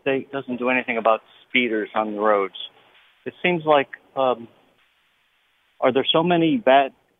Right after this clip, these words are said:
are the, are the state cops chasing so many bad gals and girls that they don't have time to, to do something about the speeding? I can remember when it, when it went to sixty-five miles an hour many, many years ago, and maybe seventy-five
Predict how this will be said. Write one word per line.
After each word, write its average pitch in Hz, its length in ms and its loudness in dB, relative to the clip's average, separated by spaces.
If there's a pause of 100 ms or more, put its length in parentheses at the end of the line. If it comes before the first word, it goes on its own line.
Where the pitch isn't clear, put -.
(120)
are 135 240 -2
the, 131 260 0
are 139 80 0
the 123 140 -2
state 180 220 2
cops 160 260 -2 (260)
chasing 139 400 -2
so 143 80 -2
many 147 200 0
bad 131 340 0
gals 131 340 0
and 123 120 -8
girls 131 300 0 (840)
that 123 140 2 (160)
they 131 80 0
don't 127 180 -2
have 127 140 -2 (160)
time 143 420 0
to, 113 140 -2 (340)
to 123 60 -2
do 117 220 -2
something 127 260 -2
about 117 200 2
the 107 140 -12
speeding? 135 300 0
I 123 120 0
can 135 100 -2
remember 131 260 0
when 131 160 -2
it, 131 100 -6 (220)
when 131 100 0
it 135 80 -2
went 139 220 -2
to 131 160 -8
sixty-five 139 420 -2
miles 135 260 4
an 135 60 -6
hour 135 240 4
many, 131 180 -6
many 131 200 -8
years 135 260 -2
ago, 123 240 -2
and 120 100 -6
maybe 123 280 -4 (720)
seventy-five 131 800 4